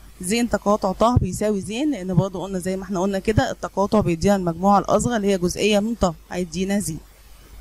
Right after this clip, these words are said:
طيب لو اتكلمنا على الملحوظة رقم أربعة بيقول لي ط فرق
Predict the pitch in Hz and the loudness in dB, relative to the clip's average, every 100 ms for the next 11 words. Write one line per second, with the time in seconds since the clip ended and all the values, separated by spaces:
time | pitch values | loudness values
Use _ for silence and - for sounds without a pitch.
0 | - 196 196 185 185 185 202 190 233 233 | -6 -4 -2 0 0 0 -2 -2 2 4
1 | 202 180 180 175 226 208 202 185 170 165 | 4 2 -4 2 4 4 2 -4 -4 0
2 | 233 240 202 214 214 202 226 262 - 226 | 2 2 -2 -2 -4 0 0 0 -2 0
3 | 226 | 0